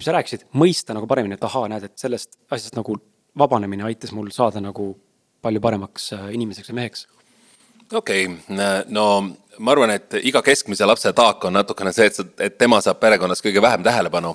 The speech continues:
Speaker 2: Äh, aga see on, see on täiesti loomulik, aga, aga ütleme, ma toon ühe sellise näite, et ma tegin, äh, oma hea äkki seitse aastat tagasi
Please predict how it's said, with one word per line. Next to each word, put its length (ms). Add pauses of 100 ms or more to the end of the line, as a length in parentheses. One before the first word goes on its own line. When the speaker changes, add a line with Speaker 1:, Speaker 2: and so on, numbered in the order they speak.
(100)
Speaker 2:
Äh, 420
aga 180
see 140
on, 80 (140)
see 180
on 60
täiesti 280
loomulik, 460
aga, 320 (180)
aga 240
ütleme, 240
ma 160
toon 240
ühe 200
sellise 300
näite, 380
et 80
ma 80
tegin, 320
äh, 220 (160)
oma 260
hea 240
äkki 240
seitse 300
aastat 240
tagasi 400